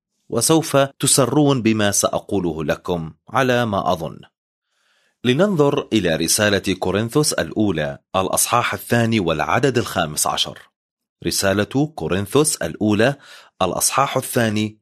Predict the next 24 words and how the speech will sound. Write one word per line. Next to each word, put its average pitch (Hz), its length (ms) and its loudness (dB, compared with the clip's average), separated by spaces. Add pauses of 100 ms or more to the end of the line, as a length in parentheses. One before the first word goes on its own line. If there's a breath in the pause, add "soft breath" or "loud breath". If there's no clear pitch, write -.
والعدد 90 680 0
الخامس 82 460 -4
عشر. - 420 -4 (500)
ولعلمكم، 87 1040 0 (380)
هناك 101 680 0
أمر 104 360 2
مدهش. 87 760 -2 (1120)
فإن 135 280 0
وعظت 131 380 2
عظة 113 440 2
هنا 101 420 0
ولم 85 360 0
أستخدم 92 580 -2
عشرين 92 380 -2
آية 95 300 0
كتابية، 85 960 -6 (320)
فإن - 320 0
الناس 165 340 2
يأتون 143 460 0
إلي 101 380 0
ويقولون: 95 680 -2 (240)
"لما 156 380 2
لم 110 180 2
تستخدم 131 640 0